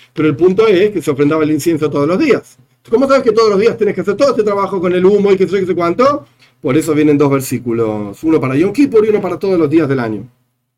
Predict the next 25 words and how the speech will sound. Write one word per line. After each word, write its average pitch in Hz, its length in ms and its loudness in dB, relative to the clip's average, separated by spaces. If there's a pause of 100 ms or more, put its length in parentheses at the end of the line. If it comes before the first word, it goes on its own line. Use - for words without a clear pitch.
(800)
Ravashi 127 520 -4
Omar, 226 320 2
Ravashi 185 300 -2
ofrece 208 260 0
otra 202 240 0
solución. 131 440 -4 (440)
Had 175 200 0
le 185 80 2
mitzvah, 185 380 0 (100)
had 175 160 -2
le 165 100 0
akev. 120 400 -4 (1000)
Uno 233 320 2
viene, 175 380 0
un 156 80 0
versículo 175 500 -2
viene 185 300 2
a 156 80 0
decirte 147 440 -4
que 156 100 -2
es 139 80 -4
una 143 140 0
mitzvah, 190 400 0
es 127 80 -10
un 131 240 -4